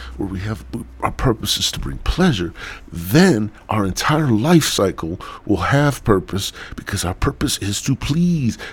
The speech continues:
to please everybody else. But we're not there. We need, we need that new savior to come in, that new, that new good seed, that, that, that man that, that, that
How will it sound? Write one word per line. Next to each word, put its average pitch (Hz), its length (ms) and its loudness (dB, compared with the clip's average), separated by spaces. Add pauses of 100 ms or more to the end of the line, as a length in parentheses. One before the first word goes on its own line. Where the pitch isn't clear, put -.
to - 60 -10
please 151 520 -6
everybody 87 720 -2
else. - 800 -4 (800)
But 113 260 2 (640)
we're 113 140 2
not 127 300 2
there. 147 500 2
We 104 180 2
need, 123 560 2 (120)
we 117 320 0
need 131 260 4
that 127 200 -2
new 113 180 2
savior 139 680 2
to 113 80 -2
come 123 320 0
in, 90 280 2 (360)
that 98 160 0
new, 127 380 2 (200)
that 117 160 0
new 120 320 0
good 123 220 -2
seed, 127 280 -2
that, 92 140 2 (240)
that, - 280 -6
that 120 200 -2
man 123 560 4 (300)
that, 98 240 -2
that, - 220 -8
that - 160 -6